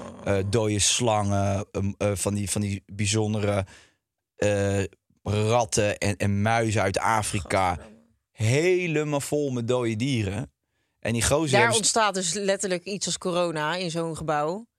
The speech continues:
Speaker 1: Ja, en in hyena's en weet ik wat. En toen had die gozer gewoon een radio-interview gegeven. En toen zei hij, "Ja, weet je wat het is? Kijk, die dingo's, die zijn hartstikke wild. Je dorst er nog geen bak vreten naast te zetten."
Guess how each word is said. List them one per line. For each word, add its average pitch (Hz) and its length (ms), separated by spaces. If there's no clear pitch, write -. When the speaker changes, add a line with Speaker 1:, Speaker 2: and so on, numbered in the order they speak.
Speaker 1:
Ja, 113 280
en 123 140
in 123 160
hyena's 131 580
en 120 60
weet 123 120
ik 143 100
wat. 110 200
En 117 120
toen 135 160
had 139 100
die 135 80
gozer 151 280
gewoon 147 160
een 135 60
radio-interview 139 580
gegeven. 117 360
En 117 60
toen 120 100
zei 143 180
hij, 135 160
"Ja, 202 140
weet 233 100
je 214 60
wat 226 120
het 254 80
is? - 180
Kijk, 202 160
die 190 80
dingo's, 233 300
die 185 80
zijn 208 140
hartstikke 208 320
wild. 185 200
Je 160 140
dorst 208 240
er 202 60
nog 202 120
geen 196 120
bak 202 160
vreten 233 300
naast 226 220
te - 60
zetten." 143 420